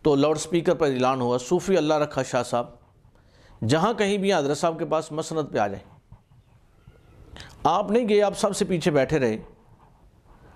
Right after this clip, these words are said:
फरमाने लगे, "किसी शाह को बुलाते हैं, मैं तो गुज्जर हूँ।" आप बैठे रहे।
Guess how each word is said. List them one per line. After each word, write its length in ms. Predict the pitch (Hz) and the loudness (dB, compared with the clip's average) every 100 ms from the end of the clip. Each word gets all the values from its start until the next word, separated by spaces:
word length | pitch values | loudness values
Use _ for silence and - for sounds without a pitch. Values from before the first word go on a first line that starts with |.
| - - - - - | -20 -20 -20 -20 -12
फरमाने 380 | - 131 143 165 | -2 0 2 2
लगे, 220 | 156 147 151 | 2 2 0
"किसी 240 | 151 147 | 0 0
शाह 260 | 127 143 160 | 0 0 0
को 120 | 151 | 0
बुलाते 380 | 123 113 107 123 | 0 0 0 -4
हैं, 320 | 123 135 - - - - - _ - | -4 -6 -10 -18 -20 -20 -20 _ -4
मैं 160 | 120 113 | -2 0
तो 100 | 117 | 2
गुज्जर 300 | 110 104 143 | 0 2 0
हूँ।" 160 | 160 - - - - - - - - - _ - _ - - - - | -2 -10 -18 -20 -18 -18 -20 -20 -20 -20 _ -20 _ -20 -20 -10 -2
आप 120 | 202 185 | 0 2
बैठे 260 | 147 165 | 2 2
रहे। 200 | 160 151 | 0 -2